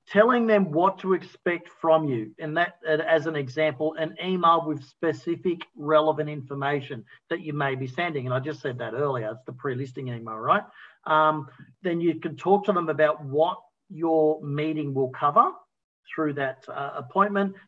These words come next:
the date and the time you'll be meeting them, and a personal anecdote, adding something to that message as well.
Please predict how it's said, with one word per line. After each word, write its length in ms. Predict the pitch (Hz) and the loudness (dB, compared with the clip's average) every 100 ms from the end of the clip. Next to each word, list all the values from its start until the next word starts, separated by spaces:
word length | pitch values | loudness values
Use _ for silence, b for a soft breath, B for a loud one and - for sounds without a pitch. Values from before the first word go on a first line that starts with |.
| _ | _
the 120 | 160 | 0
date 400 | 139 127 165 180 190 | 2 4 4 4 0
and 140 | 160 143 | -4 -4
the 60 | |
time 480 | 123 - 160 165 170 | -4 0 4 6 4
you'll 100 | 151 | 0
be 100 | 135 | -2
meeting 420 | 131 147 190 202 190 | -2 2 4 4 2
them, 260 | 196 190 b b _ | 2 0 b b _
and 160 | 185 190 | 0 0
a 40 | |
personal 760 | 190 - 208 214 247 226 208 B - 180 | 2 4 4 4 0 2 0 B -12 -2
anecdote, 480 | 190 208 196 143 123 - | 0 0 2 2 0 0
adding 360 | 196 262 262 | 2 2 -2
something 680 | 202 175 147 127 127 110 - _ - | 0 0 0 -4 -8 -10 -16 _ -10
to 340 | - 156 147 139 | -2 0 0 -2
that 220 | 147 139 - | 0 -2 -2
message 460 | 147 147 147 127 | -4 -4 -6 -6
as 180 | 135 - | -6 2
well. 340 | 185 175 123 | 4 6 4